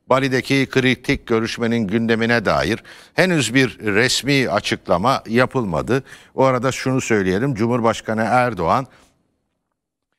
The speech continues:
Bali'deki ikili temaslarında ve çoklu temaslarında Suudi Arabistan Veliaht Prensi Muhammed Bin Salman'la görüşmüştü. Tabii ev sahibi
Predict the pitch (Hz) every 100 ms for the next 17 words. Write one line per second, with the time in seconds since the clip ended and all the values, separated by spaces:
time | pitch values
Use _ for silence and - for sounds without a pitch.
0 | _ _ 107 131 139 120 90 113 107 123
1 | 104 92 104 - 120 120 - 113 107 113
2 | - 131 143 165 208 170 131 - - _
3 | 131 135 - 147 104 - 135 95 90 -
4 | 82 76 80 85 151 - - - _ _
5 | _ _ _ _ _ _ _ - 123 127
6 | 131 120 110 - 139 123 98 _ _ _
7 | _ _ _ _ _ _ _ - 104 110
8 | 127 - 113 113 98 135 117 113 113 117
9 | 113 - 117 - 113 107 117 123 107 90
10 | 76 73 - 71 - 123 135 - - -
11 | 147 135 127 123 - 117 107 101 120